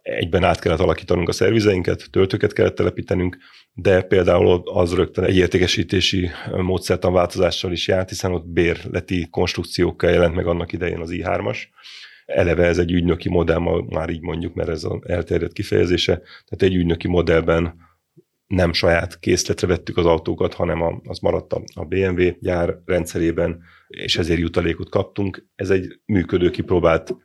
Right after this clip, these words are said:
létező konstrukció, annyi darab autónál ilyen típusú piaci, tehát ezeknél az exkluzív piacoknál ez egy teljesen, úgy tűnik, hogy most már terjedő, elterjedő modell, és ezzel mi együtt tudunk működni, és erre fel is készülünk,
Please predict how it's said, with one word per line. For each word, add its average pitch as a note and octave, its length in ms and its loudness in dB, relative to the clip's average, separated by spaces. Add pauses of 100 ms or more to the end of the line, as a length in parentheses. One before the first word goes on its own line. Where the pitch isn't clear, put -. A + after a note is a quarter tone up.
(120)
létező E2+ 640 0 (340)
konstrukció, B2 920 2
annyi F2 320 0
darab F2 260 0
autónál E2+ 600 0
ilyen E2+ 360 -4
típusú - 340 -8
piaci, F2+ 400 -2
tehát F2+ 360 -4
ezeknél - 260 -4
az F2 80 0
exkluzív E2+ 460 -2
piacoknál F2 720 0 (320)
ez F2 140 -4
egy E2 120 0
teljesen, F2 520 2 (480)
úgy F2 200 -2
tűnik, F#2 200 -2
hogy F2 100 -2
most E2 140 -2
már E2+ 240 0 (140)
terjedő, E2+ 580 2 (300)
elterjedő E2+ 720 0
modell, A#2 500 0 (380)
és - 160 -4
ezzel F#2 220 4
mi F#2 120 2
együtt E2+ 240 0
tudunk F2+ 200 -2
működni, E2+ 320 0
és E2 100 0
erre F2 140 0
fel F2 140 0
is E2 140 -2
készülünk, F2+ 640 -4